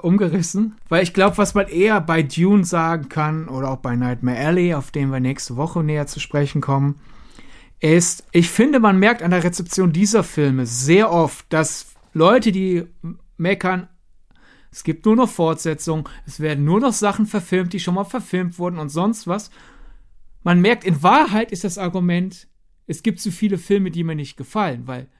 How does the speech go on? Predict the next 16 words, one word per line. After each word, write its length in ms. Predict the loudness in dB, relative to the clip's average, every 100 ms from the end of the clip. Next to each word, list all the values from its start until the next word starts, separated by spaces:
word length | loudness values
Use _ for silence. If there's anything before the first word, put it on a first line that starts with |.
| -20 _ -20 -4
Dune 280 | 0 0 -2
ist 180 | -8 -8
die 80 | -8
erneute 480 | -6 -6 -8 -12
Adaption 500 | -14 -14 -14 -12 -12
eines 300 | -10 -12 -10
Romans, 520 | -10 -8 -4 -6 -8 -18 -20 -20 -20 -20 _ _ -6
Guillermo 460 | 2 4 4 2 2
del 180 | -2 0
Toros 380 | 0 2 0 0
Nightmare 460 | -2 -2 -4 -2
Alley 380 | -2 -2 -6 -10
ist 260 | -4 -4 -2
die 60 | -2
erneute 480 | 0 0 0 -2
Adaption 680 | -6 -8 -10 -8 -6 -6 -8